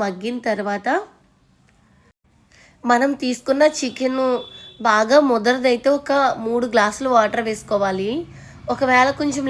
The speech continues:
లేతదే అనిపిస్తే కనుక ఒక రెండు గ్లాసులు వాటర్ వేసుకొని, ఈ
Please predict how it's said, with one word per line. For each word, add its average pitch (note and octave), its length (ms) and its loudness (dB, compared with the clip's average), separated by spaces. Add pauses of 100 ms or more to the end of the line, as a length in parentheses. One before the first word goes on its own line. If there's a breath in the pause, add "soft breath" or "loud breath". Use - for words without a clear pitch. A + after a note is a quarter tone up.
లేతదే A3 460 0
అనిపిస్తే A3+ 520 -4
కనుక G#3 220 -2 (560 loud breath)
ఒక C#4+ 240 4
రెండు A#3 300 0
గ్లాసులు A#3 420 2
వాటర్ G#3+ 380 2
వేసుకొని, A3 460 -4 (1900 loud breath)
ఈ - 20 -2